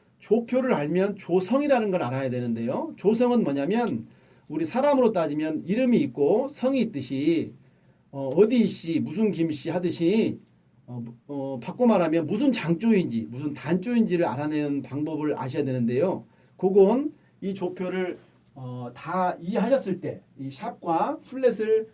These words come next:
다 이해하셨을 때, 그 다음에 제가 강의를 찍어서, 영상을 찍어서 올리도록 하겠습니다. 오늘은, 어, 조표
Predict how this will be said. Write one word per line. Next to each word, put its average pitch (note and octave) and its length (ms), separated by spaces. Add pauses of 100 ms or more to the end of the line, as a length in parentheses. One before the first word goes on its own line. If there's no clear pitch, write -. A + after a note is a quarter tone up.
(180)
다 - 200
이해하셨을 F#3 760
때, A#3 360 (320)
그 E3+ 120
다음에 D3+ 280
제가 C#3 180
강의를 D3 460
찍어서, E3+ 500
영상을 C#3+ 380
찍어서 F3+ 580 (300)
올리도록 C#3 420
하겠습니다. A#2 540 (240)
오늘은, G#3 580 (540)
어, B2 240
조표 A#3 560